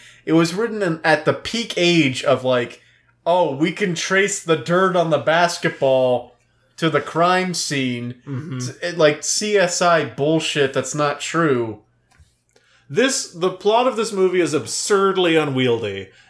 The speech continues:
Speaker 2: And, you know, we say that the writers of this movie treat their audience like babies. Not really. They treat their audience like babies and all of the characters,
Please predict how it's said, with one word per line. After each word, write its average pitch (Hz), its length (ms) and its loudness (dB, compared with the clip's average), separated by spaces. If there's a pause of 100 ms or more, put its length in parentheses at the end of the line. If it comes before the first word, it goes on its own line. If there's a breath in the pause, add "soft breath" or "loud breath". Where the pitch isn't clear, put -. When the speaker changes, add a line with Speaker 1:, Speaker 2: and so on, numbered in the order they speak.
(140 soft breath)
Speaker 2:
And, 151 400 -2 (680)
you 185 140 2
know, 226 360 2 (180 loud breath)
we 202 180 2
say 262 240 2
that 277 160 -2
the 254 100 4
writers 214 380 2
of 208 100 4
this 185 200 -2
movie 190 260 0
treat 202 320 -2
their 180 160 2
audience 185 400 0
like 147 200 2
babies. 214 720 0 (340 soft breath)
Not 247 320 2
really. 165 600 2 (180 soft breath)
They 185 120 2
treat 202 280 -2
their 220 160 0
audience 202 380 2
like 180 180 0
babies 170 480 2
and 160 140 2
all 170 180 4
of 143 80 -2
the 139 100 0
characters, 135 960 -2